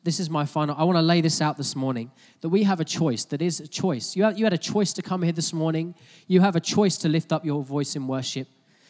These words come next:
But you have a choice to champion those around us. You have a choice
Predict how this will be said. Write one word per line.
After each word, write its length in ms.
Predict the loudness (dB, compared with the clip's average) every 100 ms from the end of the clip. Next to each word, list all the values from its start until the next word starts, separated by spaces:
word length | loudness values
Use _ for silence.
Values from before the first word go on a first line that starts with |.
| -10 0
But 120 | 8
you 80 | 8
have 180 | 8
a 40 | 4
choice 360 | -2 -2 -2
to 100 | -6
champion 500 | -4 -2 0 0 -2
those 220 | -2 -2 -2
around 380 | -4 -4 -6
us. 320 | -8 -8 -10 -12 _ _ _ _ _ _ _ _ _ 0
You 120 | 4
have 120 | 4
a 60 | 2
choice 560 | -2 0 0 0 -4